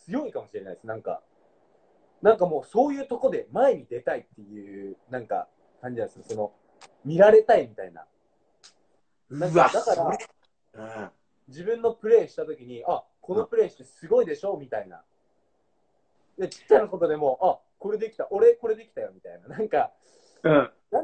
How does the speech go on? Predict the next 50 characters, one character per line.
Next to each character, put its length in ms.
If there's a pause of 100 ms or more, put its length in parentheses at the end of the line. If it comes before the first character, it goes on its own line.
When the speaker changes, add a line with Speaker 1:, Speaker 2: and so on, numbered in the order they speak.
Speaker 1:
う 20
ん 40
だ 80
ろ 120
う。 40
Speaker 2:
わ 100
か 160
る。 140 (240)
う 80
ん。 60
Speaker 1:
い 20
い 20
の 100
か 120
悪 220
い 20
の 120
か 80
わ 120
か 120
ん 60
な 80
い 40
で 60
す 60
け 80
ど、 80
Speaker 2:
い 40
や 40
い 40
や。 60
Speaker 1:
な 80
ん 40
か 80
そ 320
う 20
い 140
う、 60 (380)
Speaker 2:
う 40
ん。 20
Speaker 1:
う 40
ん、 200 (680)
感 280
じ 140
の 100
と 140
こ 100
が 120
あ 40
っ 80